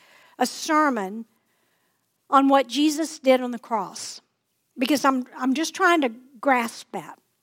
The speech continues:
So the very next Sunday, he comes and he preaches a sermon on the cross. I remember John three sixteen and other passages in John and Romans that he taught on that morning, and I thought, "Okay, this makes sense."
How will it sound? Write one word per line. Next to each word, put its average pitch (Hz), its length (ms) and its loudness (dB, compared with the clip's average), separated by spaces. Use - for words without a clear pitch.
So 277 160 -2
the 277 60 -4
very 269 280 4
next 320 280 0
Sunday, 349 440 0
he 269 220 -4
comes 277 420 2
and 247 140 -4
he 254 80 -2
preaches 277 420 -10
a 294 60 -10
sermon 262 580 -2
on 262 320 8
the 269 80 -2
cross. 330 480 4
I 233 140 6
remember 269 360 0
John 254 460 4
three 320 260 -4
sixteen 330 800 -4
and 208 120 -6
other 247 200 2
passages 269 720 -4
in 240 160 -6
John 285 340 4
and 226 160 -4
Romans 262 400 -2
that 208 140 -6
he 285 140 -2
taught 403 540 2
on 247 380 4
that 302 200 6
morning, 330 460 2
and 240 100 0
I 247 60 6
thought, 233 420 2
"Okay, 277 540 4
this 240 260 -8
makes 269 260 -4
sense." - 800 -4